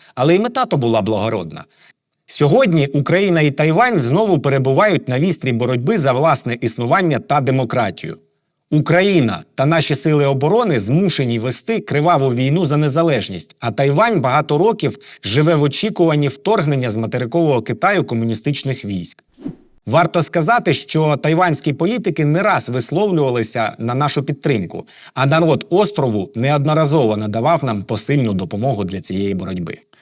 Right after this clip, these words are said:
Отож, україно-тайванські стосунки, хоч і не мають формалізованого дипломатичного статусу, є доволі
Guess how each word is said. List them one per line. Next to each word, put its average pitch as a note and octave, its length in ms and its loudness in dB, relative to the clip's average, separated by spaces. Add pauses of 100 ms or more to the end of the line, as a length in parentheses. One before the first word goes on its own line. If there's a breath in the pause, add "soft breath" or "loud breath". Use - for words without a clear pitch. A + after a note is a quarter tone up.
(320 loud breath)
Отож, A#3+ 600 0
україно-тайванські F#3 1080 0
стосунки, F#3 640 0
хоч F3+ 340 0
і F#3 40 0
не G3+ 160 -2
мають E3+ 340 2
формалізованого C#3+ 920 0
дипломатичного B2+ 840 -2
статусу, D3 800 -2
є C3 340 2
доволі D3 680 2